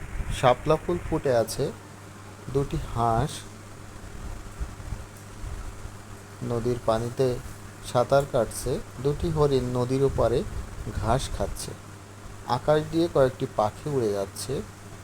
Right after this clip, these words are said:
একটি হাতি নদীর পানিতে গোসল করছে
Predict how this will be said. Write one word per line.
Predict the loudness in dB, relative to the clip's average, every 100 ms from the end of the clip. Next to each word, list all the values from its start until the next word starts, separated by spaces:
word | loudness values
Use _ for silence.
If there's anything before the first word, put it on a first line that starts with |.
| -14 -4
একটি | -4 0 0
হাতি | 6 4 6 2 0 -4 -12 -12 -2
নদীর | 0 4 2 2
পানিতে | 2 4 2 -4 -2
গোসল | -2 -2 -4 -4
করছে | -6 -8 -10